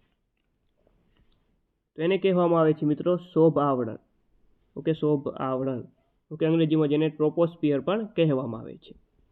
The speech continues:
નેક્સ્ટ, આર બી આઈ અન્ય બેંકો પાસેથી અત્યંત ટૂંકા સમયનું ધિરાણ લે,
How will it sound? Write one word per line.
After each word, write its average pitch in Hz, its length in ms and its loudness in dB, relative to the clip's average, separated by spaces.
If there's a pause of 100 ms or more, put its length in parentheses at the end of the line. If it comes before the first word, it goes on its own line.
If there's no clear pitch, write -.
(520)
નેક્સ્ટ, 156 340 -2 (1080)
આર 170 220 0
બી 180 180 2
આઈ 214 140 6
અન્ય 196 380 4
બેંકો 180 340 0
પાસેથી 160 540 0
અત્યંત 202 580 0
ટૂંકા 190 460 2
સમયનું 175 580 2
ધિરાણ 175 400 4
લે, 160 280 2